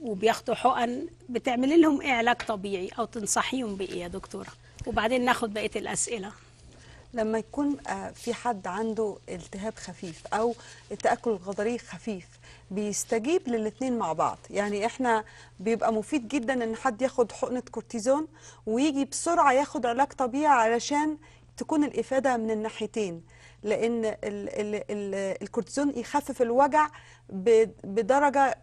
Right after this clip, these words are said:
Speaker 2: آه، كفاية.
Speaker 1: يسمح له.
Speaker 2: بيسمح له إن هو يعمل علاج طبيعي ويعمل تمرينات ويقوي العضلات، فبيبقى زي، آه، كاتاليست، يعني مساعد لأن فعلًا يتحسن كتير وإن هو، آه، يحصل ت-، تحسن سريع.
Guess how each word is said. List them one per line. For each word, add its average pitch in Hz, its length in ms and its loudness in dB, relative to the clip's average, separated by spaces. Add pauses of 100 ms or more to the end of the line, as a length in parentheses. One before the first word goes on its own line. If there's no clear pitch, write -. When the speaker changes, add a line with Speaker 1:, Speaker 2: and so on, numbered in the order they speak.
Speaker 2:
آه، 208 160 -4
كفاية. 262 380 0
Speaker 1:
يسمح 240 540 2
له. 220 160 -8
Speaker 2:
بيسمح 262 640 4
له 302 80 4
إن 254 120 2
هو 262 140 2
يعمل 262 340 4
علاج 240 140 2
طبيعي 254 280 0
ويعمل 233 360 4
تمرينات 226 640 -2
ويقوي 226 360 0
العضلات، 214 560 4 (680)
فبيبقى 220 680 4
زي، 262 360 4
آه، 220 260 4
كاتاليست، 208 600 0
يعني 190 260 -2
مساعد 233 640 2
لأن 202 500 -4
فعلًا 226 460 2
يتحسن 208 500 -4
كتير 254 440 -4 (340)
وإن 214 200 -2
هو، 220 480 6 (300)
آه، - 380 -6 (520)
يحصل 226 440 2
ت-، 202 280 -4
تحسن 233 340 -6
سريع. 202 360 0